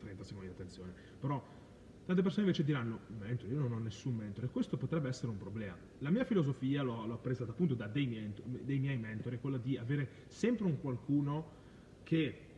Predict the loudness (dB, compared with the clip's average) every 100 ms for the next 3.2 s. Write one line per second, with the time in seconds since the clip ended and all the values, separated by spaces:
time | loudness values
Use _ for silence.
0 | -14 2 4 4 4 2 2 0 -4 -2
1 | -2 0 2 2 2 2 0 0 0 0
2 | 0 -2 -4 -4 -6 -6 -6 -8 -10 -10
3 | -12 -12